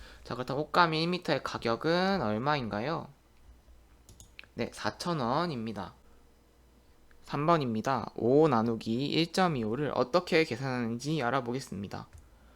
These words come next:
먼저 오 나누기 일 점 이오를 분수의 나눗셈으로 계산할 건데, 이번에는 소수 둘째 자리까지 있기 때문에 분수로 고치면 분모는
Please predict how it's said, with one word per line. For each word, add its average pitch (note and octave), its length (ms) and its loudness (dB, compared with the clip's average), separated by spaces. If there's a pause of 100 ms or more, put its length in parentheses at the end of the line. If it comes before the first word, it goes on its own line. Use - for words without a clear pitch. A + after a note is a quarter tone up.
(420)
먼저 A2 280 4
오 G#2+ 120 2
나누기 A#2 340 0
일 A2+ 160 0
점 A#2 220 0
이오를 C3+ 460 2
분수의 D#3 500 2
나눗셈으로 B2+ 920 0
계산할 A#2+ 420 -4
건데, A2+ 480 -4 (240)
이번에는 C#3 560 0 (300)
소수 D#3 340 -2
둘째 B2 360 -2
자리까지 A2+ 480 -2
있기 - 160 -12
때문에 A#2+ 560 0
분수로 A2+ 480 -4
고치면 A#2+ 460 -6
분모는 B2+ 640 -2